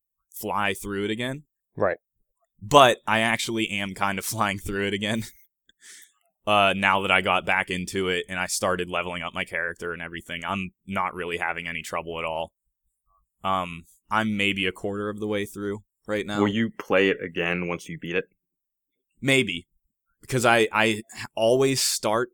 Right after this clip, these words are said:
Speaker 1: a New Game Plus and then never do it.
Speaker 3: So with New Game Plus,
Speaker 1: So
Speaker 3: is it, it's still your same character, everything carries over, it's just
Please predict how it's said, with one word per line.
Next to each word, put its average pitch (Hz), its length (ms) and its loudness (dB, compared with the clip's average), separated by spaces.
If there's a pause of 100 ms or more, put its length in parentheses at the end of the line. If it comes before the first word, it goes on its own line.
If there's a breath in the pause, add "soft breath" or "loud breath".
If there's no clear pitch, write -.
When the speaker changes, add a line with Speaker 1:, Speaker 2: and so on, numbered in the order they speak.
Speaker 1:
a 113 60 -2
New 113 200 0
Game 120 240 -4
Plus 113 460 -4
and 107 160 -4
then 98 240 -4
never 101 260 -2
do 87 200 -8
it. 73 160 -8
Speaker 3:
So 156 160 6
with 139 180 6
New 165 180 4
Game 156 260 6
Plus, 95 420 4
Speaker 1:
So - 100 -18
Speaker 3:
is 104 160 -4
it, 123 140 2 (540)
it's - 160 -4
still 127 220 4
your 139 80 6
same 127 280 2
character, 101 440 4
everything 101 400 0
carries 95 320 0
over, 87 360 0
it's - 120 -12
just - 260 -6